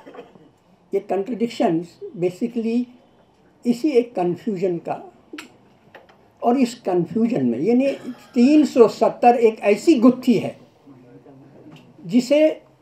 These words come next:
इस देश के नब्बे फीसदी लोग नहीं समझते, और उसमें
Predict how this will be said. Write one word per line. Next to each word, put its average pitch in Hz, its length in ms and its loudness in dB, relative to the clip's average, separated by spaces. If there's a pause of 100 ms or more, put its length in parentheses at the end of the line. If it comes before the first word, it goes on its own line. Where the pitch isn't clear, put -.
(100)
इस 302 280 0
देश 226 420 4
के 226 320 0
नब्बे 202 420 0
फीसदी 220 560 -2
लोग 190 360 4
नहीं 175 280 -2
समझते, 127 600 -8 (1200)
और 196 200 2
उसमें 233 580 0